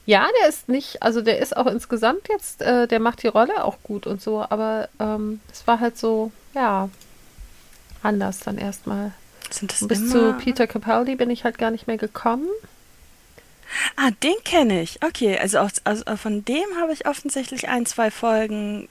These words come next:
Speaker 2: also bin ich so mittendrin reingekommen.
Speaker 1: Ja.
Speaker 2: Also, die liefen dann noch, die Folgen. Den, den kenn ich. Bei dem fand ich, der sah einfach witzig aus. Der schaut aus wie so ein verrückter Professor.
Speaker 1: Ja, total.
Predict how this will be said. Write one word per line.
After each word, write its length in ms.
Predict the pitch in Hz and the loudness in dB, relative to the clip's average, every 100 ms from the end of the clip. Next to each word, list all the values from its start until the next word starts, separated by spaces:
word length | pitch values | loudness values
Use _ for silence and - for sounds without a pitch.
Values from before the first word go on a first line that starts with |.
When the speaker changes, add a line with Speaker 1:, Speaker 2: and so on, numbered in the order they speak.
| _ | _
Speaker 2:
also 160 | 202 - | -8 0
bin 140 | 226 | 0
ich 80 | 214 | 2
so 220 | 226 208 | -2 -4
mittendrin 600 | - 208 - 214 202 214 | -2 -2 0 -4 0 0
reingekommen. 840 | 202 190 202 190 180 - - 165 165 - - - - - _ - - | 2 4 4 4 -2 -8 -6 -6 -8 -14 -20 -20 -20 -20 _ -16 -2
Speaker 1:
Ja. 300 | 277 233 220 | 4 4 4
Speaker 2:
Also, 80 | 302 339 - _ - | 0 -8 -20 _ -6
die 80 | 202 | -2
liefen 320 | 208 220 220 | -2 -2 0
dann 140 | 196 | 0
noch, 120 | 190 175 | 0 -4
die 200 | - 190 | -8 -8
Folgen. 320 | 185 180 175 | -4 -4 -2
Den, 360 | 202 262 262 | 0 0 0
den 180 | 233 247 | -2 -2
kenn 240 | - 208 180 | 0 0 0
ich. 180 | 175 - - - - - - - - | -2 -8 -20 -20 -18 -18 -20 -12 -4
Bei 60 | |
dem 120 | 190 | -2
fand 220 | 220 262 247 | 2 2 2
ich, 100 | - | 2
der 120 | 226 | 2
sah 80 | 226 | 2
einfach 280 | 226 208 | 2 -2
witzig 360 | 208 - 196 - | -2 -2 -2 -2
aus. 380 | 170 175 180 - - - - - - - - - - - - - - - | -4 -4 -6 -12 -20 -20 -20 -20 -20 -20 -20 -20 -20 -20 -20 -20 -20 -10
Der 60 | - | -2
schaut 120 | 185 | 2
aus 160 | 180 190 | 2 2
wie 60 | 196 | -2
so 80 | |
ein 60 | 196 | -4
verrückter 380 | - 208 - 214 | 0 -2 -2 -6
Professor. 600 | - 220 240 - 180 175 | -6 -8 -8 -6 -6 0
Speaker 1:
Ja, 160 | 302 320 | 6 6
total. 500 | 302 294 269 226 196 | 6 2 6 6 4